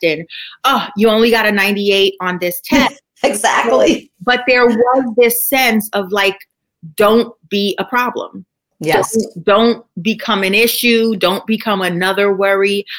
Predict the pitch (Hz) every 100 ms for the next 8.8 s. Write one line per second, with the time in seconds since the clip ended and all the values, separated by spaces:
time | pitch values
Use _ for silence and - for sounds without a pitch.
0 | - 180 185 185 196 202 202 196 196 190
1 | 190 185 170 170 156 160 - - 233 226
2 | 220 202 196 196 196 202 - - - _
3 | - 240 214 196 185 196 185 170 170 196
4 | 226 247 233 214 208 202 214 202 - 196
5 | 190 - 196 202 202 190 185 202 196 190
6 | 190 - - 233 208 143 - _ - -
7 | _ _ _ _ _ _ 170 220 220 -
8 | 214 214 208 185 - - - -